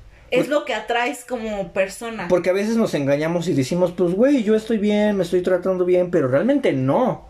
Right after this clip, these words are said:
Speaker 1: Ajá, exacto, sí, o cuando te dicen esto que llegan y te dicen, "Oye, ¿cómo has estado?". "Ah, no, pues todo bien", cuando por dentro a lo mejor hay una tormenta <laughs> dentro de ti.
Speaker 2: Ajá.
Speaker 1: Y te están pasando todas estas mierdas existenciales.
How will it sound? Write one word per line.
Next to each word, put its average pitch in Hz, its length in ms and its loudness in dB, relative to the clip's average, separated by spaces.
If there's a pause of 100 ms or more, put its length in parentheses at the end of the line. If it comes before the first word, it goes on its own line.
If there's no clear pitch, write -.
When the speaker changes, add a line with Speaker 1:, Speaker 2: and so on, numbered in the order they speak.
(120)
Speaker 1:
Ajá, 294 640 -6
exacto, 269 580 -2
sí, 254 300 -4
o 208 200 0
cuando 214 280 -4
te 226 160 0
dicen 233 580 -4 (720)
esto 247 400 -2
que 202 160 -2
llegan 214 260 -2
y 196 40 -10
te 196 100 -14
dicen, 240 180 -6
"Oye, 302 240 -2
¿cómo 330 200 -2
has 339 100 -6
estado?". 262 520 -6 (280)
"Ah, 392 40 -10
no, 571 380 0
pues 359 180 -4
todo 381 240 -4
bien", 311 320 -2 (220)
cuando 262 460 0
por 262 180 0
dentro 277 280 -4
a 370 40 0
lo 277 140 0
mejor 269 320 -2
hay 285 160 -2
una 339 200 -2
tormenta 269 580 0
<laughs> 320 60 -4
dentro 349 360 -2
de 254 140 4
ti. 247 280 -6
Speaker 2:
Ajá. 165 500 -2 (140)
Speaker 1:
Y 233 300 -4
te 233 100 -4
están 254 240 -2
pasando 311 380 -2
todas 311 380 -2
estas 294 380 -6
mierdas 262 540 -4
existenciales. 233 1300 -6